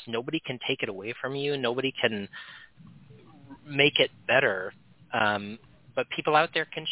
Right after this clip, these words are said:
share that burden with you. Um, and Deanna tried to take it away in some ways. She, she says share, and I don't wanna, like, be too down on Deanna, 'cause from her perspective, she was trying to help Riker out, and, and she actually says in this episode, trying to share. But, yeah,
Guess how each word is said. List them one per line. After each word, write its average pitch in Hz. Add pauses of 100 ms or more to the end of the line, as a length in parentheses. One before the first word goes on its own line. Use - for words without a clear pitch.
(100)
share 165
that 170
burden 87
with 87
you. 87 (520)
Um, 95
and 104
Deanna 120 (120)
tried 123
to - (100)
take 113
it 113
away 101
in 101 (100)
some 101
ways. 98 (140)
She, 147 (160)
she 220 (100)
says 196 (160)
share, 107
and 113
I 131
don't 139
wanna, 127
like, 107 (540)
be 123 (100)
too 175
down 113
on 107
Deanna, 110
'cause 123
from 123
her 180
perspective, 107
she 139
was 117
trying 117
to 101
help 110 (280)
Riker 107
out, 120
and, 104
and 104
she 110
actually 104
says 107
in 104
this 98
episode, 104 (280)
trying 104
to - (120)
share. 147
But, 156 (560)
yeah, 92